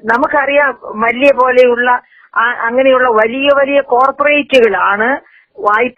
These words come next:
എടുത്ത് കോ-, ലക്ഷം കോടികൾ വായ്പ എടുത്ത് തിരിച്ചടയ്ക്കാത്തത്. ഇപ്പോഴും നമുക്കറിയാം,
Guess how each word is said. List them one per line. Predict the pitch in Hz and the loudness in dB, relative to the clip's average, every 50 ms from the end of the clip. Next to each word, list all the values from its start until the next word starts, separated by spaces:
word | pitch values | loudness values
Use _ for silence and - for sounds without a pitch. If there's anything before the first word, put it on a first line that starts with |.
| 269 262 240 226 | 2 4 4 4
എടുത്ത് | 226 233 220 254 240 | 2 0 -2 -2 -4
കോ-, | 240 - 220 220 226 240 254 247 214 | 0 2 2 4 6 4 4 2 0
ലക്ഷം | 208 220 240 240 _ - - 339 311 311 285 | 0 -2 -2 -2 _ -6 -2 -2 -2 0 2
കോടികൾ | 247 254 254 247 247 247 226 240 226 | 2 2 2 2 0 0 0 0 2
വായ്പ | 196 196 208 220 247 262 - - 262 | 2 0 0 0 -2 -4 -2 -2 -2
എടുത്ത് | 254 233 220 220 220 - 233 226 226 | 0 0 0 -2 -2 -2 -2 -4 -2
തിരിച്ചടയ്ക്കാത്തത്. | 226 226 233 233 - 247 208 196 196 - - 208 202 196 202 185 170 151 - _ _ _ _ _ | -2 -4 -4 -4 -4 -4 -2 -2 -2 -2 0 -2 -2 0 -2 -2 -2 -2 -4 _ _ _ _ _
ഇപ്പോഴും | - 262 269 _ - 302 302 311 320 320 311 311 | -6 -6 -6 _ 2 2 4 4 4 2 0 0
നമുക്കറിയാം, | 294 285 277 294 269 277 277 269 262 285 285 277 247 - 240 | 0 -2 -2 -2 -2 0 -2 -2 -2 -2 -2 -2 -2 -2 -6